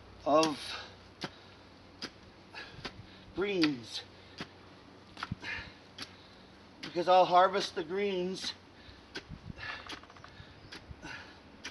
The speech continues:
I'll harvest the greens before, before the potatoes come up.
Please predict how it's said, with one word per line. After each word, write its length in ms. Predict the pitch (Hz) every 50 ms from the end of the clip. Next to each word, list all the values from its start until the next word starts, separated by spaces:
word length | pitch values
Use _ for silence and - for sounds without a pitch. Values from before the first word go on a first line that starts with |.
| - - - - - - - - - - - - - - -
I'll 140 | 151 151
harvest 480 | 156 175 170 170 165 175 180 - - -
the 80 | 175 147
greens 580 | 147 175 185 180 175 170 175 170 147 - - - - - - - - - - - - - - - - - - - - - - - - - - - - - - - - - - -
before, 640 | 160 151 - - - 185 190 202 202 185 175 165 156 - - - - - - - - - - - - - - - - - - - - - - - - - - - - - - - - - - - - - - - - - - - - - - - - - - - -
before 340 | 143 139 - - 185 190 180
the 40 | 160
potatoes 560 | 147 151 - - 180 175 185 175 180 - -
come 240 | - 180 170 151 156
up. 160 | 139 135